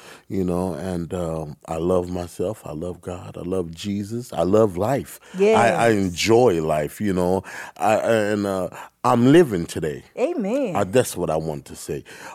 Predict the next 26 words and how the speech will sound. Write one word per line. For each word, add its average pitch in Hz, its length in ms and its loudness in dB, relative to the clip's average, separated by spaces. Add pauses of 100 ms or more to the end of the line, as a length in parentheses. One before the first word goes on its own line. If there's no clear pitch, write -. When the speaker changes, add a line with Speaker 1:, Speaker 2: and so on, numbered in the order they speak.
Speaker 1:
All 123 180 8
those 120 360 4
years 131 440 6
I 165 140 4
wasn't 76 400 0
living, 101 420 -6 (100)
you 120 120 2
know, 104 240 4
I 117 160 2
Speaker 2:
Yeah. 185 200 -4
Speaker 1:
thought 160 240 6
I 87 120 0
was. 82 420 -2
Speaker 2:
Mm-hmm. 175 800 -6
Speaker 1:
I'm 208 340 0
sadly 120 560 2
mistaken, 98 760 -8
you 107 160 -8
know, 98 240 -6
and, 98 220 -6
and 113 200 0
I 110 80 4
want 113 380 -2 (380)
people 104 520 -4 (1040)
to - 200 -6
realize, 82 1120 0